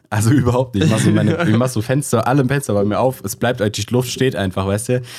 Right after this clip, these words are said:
Speaker 1: Das Einzige, was passiert, ist vielleicht, dass so ein bisschen, äh, hier Diffusion passiert, so langsam.
Speaker 2: <laughs>
Speaker 1: So, weißt du, so Teilchendiffusion an den Grenzen. Aber <laughs> Wind zieht da keiner rein.
Speaker 2: Du musst eigentlich so zwei Ventilatoren machen. Du musst so wie so ein,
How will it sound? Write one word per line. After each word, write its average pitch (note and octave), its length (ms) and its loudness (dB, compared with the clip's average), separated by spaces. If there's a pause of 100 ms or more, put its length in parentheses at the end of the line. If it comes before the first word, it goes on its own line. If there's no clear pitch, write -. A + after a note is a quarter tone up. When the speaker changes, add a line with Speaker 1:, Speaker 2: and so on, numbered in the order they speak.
(140)
Speaker 1:
Das - 60 -14
Einzige, B2 280 2
was A#2+ 140 0
passiert, B2 320 2
ist A2 100 -2
vielleicht, A2+ 280 0
dass G#2 120 -2
so A#2 60 0
ein G#2+ 60 -4
bisschen, A2 400 0
äh, G#2 160 -2 (120)
hier A2 280 0
Diffusion A2 540 2
passiert, G2 400 -2
so F#2+ 220 -2 (260)
langsam. G2 400 0
Speaker 2:
<laughs> F#2 80 -2
Speaker 1:
So, G2+ 340 0
weißt A2 180 -2
du, A2+ 40 0
so - 20 -4
Teilchendiffusion G2+ 840 -2
an F#2+ 120 0
den F#2 100 -2
Grenzen. G2+ 420 -2 (380)
Aber G2 340 0 (220)
<laughs> A2 160 4
Wind G#2+ 280 0
zieht C3+ 160 -8
da E3 80 0
keiner G2+ 360 -2
rein. F2+ 180 -2
Speaker 2:
Du - 540 -18
musst D#3 120 -4
eigentlich D#3 140 2
so D3 100 -2
zwei D3 300 -2
Ventilatoren C3+ 520 -2
machen. A#2+ 120 -2
Du B2 60 -2
musst D3 200 -2
so C#3 140 -2
wie D#3+ 80 0
so C3 200 -2
ein, B2+ 120 -6